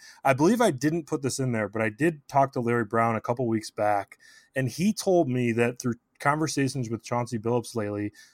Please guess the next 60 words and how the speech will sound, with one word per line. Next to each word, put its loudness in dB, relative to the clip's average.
that, 2
no, 8
he's 4
not 4
returning -2
to -6
the -6
Pistons -6
as -4
a -10
player, -4
but 2
he 4
believes 4
that, 4
uh, 8
Chauncey 2
has, 2
and -2
he's 2
always 6
talked 4
about 2
how 4
he 4
wants 0
to -2
run 0
his -2
own -2
team. -12
I -6
talked -2
to -6
Chauncey -2
at -4
the -12
Big -4
Three -2
when -2
he -2
was -2
in -4
town -2
last 4
year, 2
and 0
that's -2
always 4
been 0
the 2
belief, 0
and -4
that's -6
why 2
his -2
name -4
was -6
floated -4
for -6